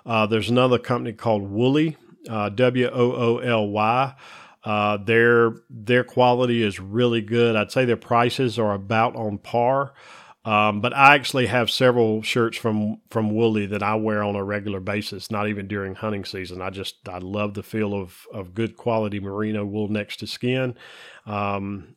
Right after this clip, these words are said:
and I, I enjoy wearing it. So I actually own several shirts from Woolly that, uh, I use, I use year round. So bottom line, when it comes to base layers, um, I strongly recommend merino wool.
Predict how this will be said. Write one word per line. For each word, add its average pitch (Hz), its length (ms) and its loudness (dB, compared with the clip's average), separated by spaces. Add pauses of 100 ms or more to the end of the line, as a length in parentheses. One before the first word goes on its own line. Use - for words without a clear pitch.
and 110 160 -4
I, 107 220 0
I 104 160 -4
enjoy 104 400 -2
wearing 104 360 -2
it. - 160 -14
So 104 200 -4
I 104 180 0
actually 104 320 -6
own 101 220 -6
several 101 360 -4
shirts 104 360 -6
from 98 300 -8
Woolly 104 380 0
that, 95 300 -10 (460)
uh, 107 60 -10
I 101 280 -2
use, 104 480 -4
I 117 100 -4
use 98 280 -4
year 104 140 -2
round. 98 380 -6 (320)
So 123 400 4 (1040)
bottom 170 340 8
line, 147 260 4
when 120 80 0
it 113 80 -10
comes 139 240 -2
to 120 60 -8
base 117 280 0
layers, 113 380 0 (560)
um, 110 500 0
I 127 120 2
strongly 165 400 6
recommend 135 480 2
merino 117 380 2
wool. 139 500 4